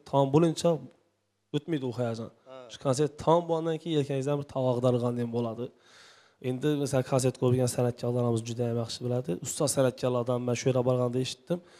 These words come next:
Speaker 1: juda ham hayajon bo'ladi ekan. Ustoz san'atkorlarda hayajondan keyin endi bizada ikki barobar ko'p bo'ladi. Biz ular deyarli ko'p-ko'p chiqmaganmiz u sahnaga. Hali yoshmiz.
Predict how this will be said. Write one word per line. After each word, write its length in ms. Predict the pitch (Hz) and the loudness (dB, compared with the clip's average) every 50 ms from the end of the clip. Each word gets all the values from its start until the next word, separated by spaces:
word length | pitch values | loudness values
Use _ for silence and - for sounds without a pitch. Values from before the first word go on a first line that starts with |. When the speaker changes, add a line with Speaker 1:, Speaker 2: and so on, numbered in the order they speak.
| - - - _ _ _ _ - | -20 -20 -20 _ _ _ _ 0
Speaker 1:
juda 240 | 127 123 123 160 | 2 6 8 8
ham 140 | 160 156 139 | 8 8 4
hayajon 400 | - - 139 131 123 123 127 120 117 | 4 6 6 6 6 4 2 0 2
bo'ladi 240 | 120 123 120 117 113 110 | 0 -2 -2 -2 -6 -8
ekan. 220 | 107 - 117 113 - _ _ | -8 -8 -12 -14 -14 _ _
Ustoz 300 | - 139 - - 175 151 | -2 -2 2 2 2 4
san'atkorlarda 520 | - 156 143 139 135 - 147 139 139 147 143 | 4 6 4 4 4 4 4 4 4 4 2
hayajondan 560 | - - 139 135 135 139 139 139 139 143 143 | 4 4 4 4 4 2 2 2 0 -2 -2
keyin 180 | 139 147 139 135 | -2 -2 -2 0
endi 100 | 131 127 | 0 -2
bizada 360 | 120 123 120 123 120 127 151 160 | -2 0 0 0 2 2 0 0
ikki 320 | - - - _ - - 127 | -2 -8 -18 _ -8 0 2
barobar 320 | 135 131 127 120 123 120 117 | 4 4 6 6 4 2 2
ko'p 240 | - - 120 110 - | 0 -2 -4 -4 -2
bo'ladi. 340 | - 117 110 110 107 107 110 - _ | -4 -4 -4 -4 -6 -8 -10 -12 _
Biz 180 | 127 120 110 117 | -12 -6 2 4
ular 260 | 123 120 123 127 123 117 | 6 6 8 6 6 4
deyarli 260 | 123 123 123 120 120 | 2 0 0 -2 -4
ko'p-ko'p 420 | - - - 131 - - 139 123 - | -2 -2 -2 -2 -2 -4 -4 -4 -4
chiqmaganmiz 580 | - - _ 123 123 120 139 143 147 147 143 135 | -4 -6 _ -4 -2 0 0 0 0 -2 0 0
u 100 | 143 135 | -2 -2
sahnaga. 480 | - - 139 - - 147 143 143 143 143 - - _ _ _ _ _ _ _ | 0 -2 -4 -4 -4 -4 -2 -2 -2 -4 -6 -14 _ _ _ _ _ _ _
Hali 180 | 131 120 120 117 | 0 2 2 4
yoshmiz. 560 | 117 127 135 151 143 - - 147 147 147 143 | 6 6 6 6 4 0 0 0 0 0 0